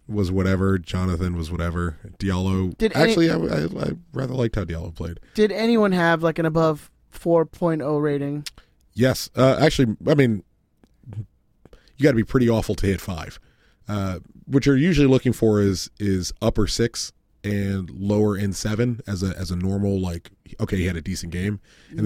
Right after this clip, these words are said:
Speaker 2: Nothing.
Speaker 1: anything over mid seven.
Speaker 2: So no one got over a four point oh.
Speaker 1: I think Jonathan had the highest rating. We averaged six point zero five as a team,
Speaker 2: Get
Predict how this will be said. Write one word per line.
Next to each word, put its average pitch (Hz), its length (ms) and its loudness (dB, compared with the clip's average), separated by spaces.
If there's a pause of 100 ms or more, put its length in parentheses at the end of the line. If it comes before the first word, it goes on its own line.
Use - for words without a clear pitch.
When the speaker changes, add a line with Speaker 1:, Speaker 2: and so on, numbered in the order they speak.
Speaker 2:
Nothing. - 100 -6
Speaker 1:
anything 110 320 2
over 95 180 0
mid 92 200 -4
seven. 85 280 -8
Speaker 2:
So 170 220 -8
no 165 180 -2
one 160 80 0
got 156 140 -2
over 147 220 -2
a 143 60 -4
four 156 420 -6
point 147 220 -4
oh. 139 160 -8 (180)
Speaker 1:
I - 40 0
think 139 400 0 (300)
Jonathan 107 720 0
had 87 180 -4
the - 80 -8
highest 82 260 -6
rating. 90 240 -6
We 120 160 4
averaged 120 600 2
six - 240 0
point 104 320 -2
zero 101 260 2
five 104 380 -2
as 87 100 -4
a 82 60 -6
team, 113 340 0
Speaker 2:
Get - 60 -10